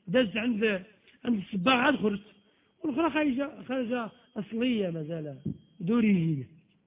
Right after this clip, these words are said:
والأخرى هي فوتوكوبي مصبوغة. وما مقريبينش. وكيبقى الراجل اللي ما عنده دين، ولا ما عنده عقل،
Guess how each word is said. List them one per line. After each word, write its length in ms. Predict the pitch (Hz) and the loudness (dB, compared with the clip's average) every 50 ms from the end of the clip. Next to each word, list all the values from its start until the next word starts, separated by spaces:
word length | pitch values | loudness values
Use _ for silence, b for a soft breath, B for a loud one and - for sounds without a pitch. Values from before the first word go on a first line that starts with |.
| _ _ _ _ _ _ _ _ _ _ _ _ _ - - - - - _ _ - | _ _ _ _ _ _ _ _ _ _ _ _ _ -4 -4 -4 -6 -8 _ _ -8
والأخرى 420 | 311 294 240 220 269 294 311 320 339 | -6 -6 -4 -2 0 0 0 0 0
هي 40 | |
فوتوكوبي 520 | 285 311 302 - - 247 311 320 262 - 320 | -2 -4 -10 -12 -12 -10 -8 -8 -6 -4 -6
مصبوغة. 420 | 311 247 240 240 262 254 214 185 190 - - - _ _ _ _ _ _ _ _ _ _ _ _ _ _ _ _ _ _ _ _ _ _ _ _ _ _ _ _ _ _ _ _ _ _ - | -4 -4 -4 -6 -6 -8 -8 -10 -12 -14 -16 -18 _ _ _ _ _ _ _ _ _ _ _ _ _ _ _ _ _ _ _ _ _ _ _ _ _ _ _ _ _ _ _ _ _ _ 0
وما 120 | 196 202 | 2 2
مقريبينش. 560 | 208 180 196 208 214 208 196 220 262 269 220 - - - _ _ _ _ _ _ _ _ _ _ _ _ _ _ _ _ _ _ _ _ _ _ _ _ _ _ _ _ _ b b b b b b b b - | 2 4 2 2 2 2 2 2 0 0 -2 -8 -10 -20 _ _ _ _ _ _ _ _ _ _ _ _ _ _ _ _ _ _ _ _ _ _ _ _ _ _ _ _ _ b b b b b b b b -16
وكيبقى 460 | 233 - - 294 285 233 - - - 269 | -12 -8 -4 -4 -4 -4 -6 -8 -8 -6
الراجل 240 | 277 285 269 240 | -6 -4 -4 -4
اللي 100 | 254 254 | -2 -2
ما 120 | 247 254 240 | -2 -2 -2
عنده 240 | 226 233 202 233 233 | -4 -6 -4 -4 -6
دين، 440 | 190 180 220 233 240 226 214 262 196 | -6 -4 -4 -4 -4 -4 -6 -6 -4
ولا 100 | 190 214 | -4 -2
ما 100 | 220 220 | -2 -2
عنده 220 | 214 208 190 202 | -2 -4 -4 -4
عقل، 340 | 165 180 190 - - - | -4 -6 -8 -10 -12 -20